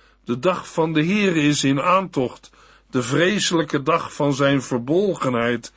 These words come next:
en vurige toorn. Het land zal worden vernietigd, evenals alle zondaars. De hemelen boven hen zullen donker zijn.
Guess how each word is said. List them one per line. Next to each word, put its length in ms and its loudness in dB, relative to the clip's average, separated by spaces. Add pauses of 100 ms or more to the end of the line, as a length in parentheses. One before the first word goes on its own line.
(240)
en 220 0
vurige 640 0
toorn. 560 0 (440)
Het 220 -4
land 320 2
zal 240 2
worden 280 2
vernietigd, 720 -2 (300)
evenals 720 0
alle 280 0
zondaars. 840 -4 (680)
De 100 2
hemelen 680 0
boven 440 2
hen 280 -6
zullen 360 0
donker 420 0
zijn. 480 -8